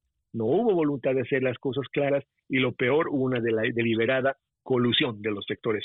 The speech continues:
públicos, privados, no gubernamentales, los medios de comunicación, el gobierno federal, para censurar la capacidad de los norteamericanos de decidir en gobernanza.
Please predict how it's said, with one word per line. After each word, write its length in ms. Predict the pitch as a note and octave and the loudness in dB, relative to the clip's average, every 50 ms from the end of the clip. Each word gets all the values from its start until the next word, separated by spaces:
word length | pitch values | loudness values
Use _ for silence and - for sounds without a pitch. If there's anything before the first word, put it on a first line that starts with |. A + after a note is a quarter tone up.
| - | -4
públicos, 560 | _ E3 F#3 F3+ E3 D#3+ D3+ - D3+ C3 B2 A#2+ - | _ 0 0 2 2 0 -2 0 -2 -2 -2 -4 -6
privados, 500 | - B2 A2+ A#2 C#3+ D#3 D#3 C#3+ C3 A2+ - | -8 -4 -2 0 2 2 2 0 -2 -2 -2
no 120 | B2 B2 | -4 -2
gubernamentales, 880 | A#2+ A#2+ G#2+ A2+ G#2 G#2 G#2+ G#2+ G#2 G2+ G2 - D3+ D3+ D3 C3 A#2+ G#2+ | -2 -2 -2 -4 -4 -4 -6 -8 -8 -8 -4 -2 -2 0 0 -2 -2 -4
los 120 | G#2+ G2+ | -6 -6
medios 240 | A#2 A#2+ A#2+ A#2 A2 | -4 -4 -4 -4 -4
de 80 | A2 G#2 | -4 -6
comunicación, 760 | - _ _ _ _ _ - - - A#2 - F3 F3+ D#3+ C3 | -8 _ _ _ _ _ -12 -10 -8 -4 -2 -2 -2 -2 -2
el 80 | A#2+ | -4
gobierno 300 | A2 A2 A#2 B2 B2+ B2 - _ | -2 -2 -2 -2 -4 -6 -8 _
federal, 400 | - B2+ C3 C#3 D3 C#3+ C#3+ D#3 - _ _ _ _ _ _ _ _ | -2 0 0 2 2 0 0 -2 -4 _ _ _ _ _ _ _ _
para 340 | _ C3+ C3 C3+ C#3 C#3+ D3 - _ _ _ _ _ - | _ -2 0 0 0 -2 -2 -6 _ _ _ _ _ -6
censurar 680 | C3+ B2 A#2 A2+ - - A#2+ A#2+ B2+ C3 C3 B2 - _ _ _ _ _ _ | -6 -6 -4 -6 -6 -4 -2 -2 0 0 -2 -2 -4 _ _ _ _ _ _
la 220 | B2 A#2+ A2+ A2+ | -2 -2 -2 -2
capacidad 560 | - - A2+ - - A2+ - A#2+ A2 A2+ A2+ | -6 -8 -12 -8 -4 -4 -2 -2 -2 -2 -2
de 60 | A2+ A2 | 0 -2
los 120 | G#2+ F#2+ | -2 -4
norteamericanos 760 | G#2 G2+ - _ A2+ G#2 G2+ G2+ F#2+ - A#2 A2+ A2+ G#2+ G2+ | -6 -10 -8 _ -6 -6 -6 -6 -6 -4 -4 -4 -4 -6 -4
de 100 | A2 G#2+ G2+ | -6 -6 -4
decidir 600 | G#2 D3+ F#3 F#3+ - - F3+ F3+ G#3 G#3 D#3+ B2 | -2 -2 -2 -2 -2 -4 -4 -2 -2 0 0 -2
en 80 | A2+ | -2
gobernanza. 500 | G2+ G#2+ G2+ G#2 - - A2 G#2+ G2+ - | -2 -4 -6 -6 -8 -10 -12 -14 -14 -16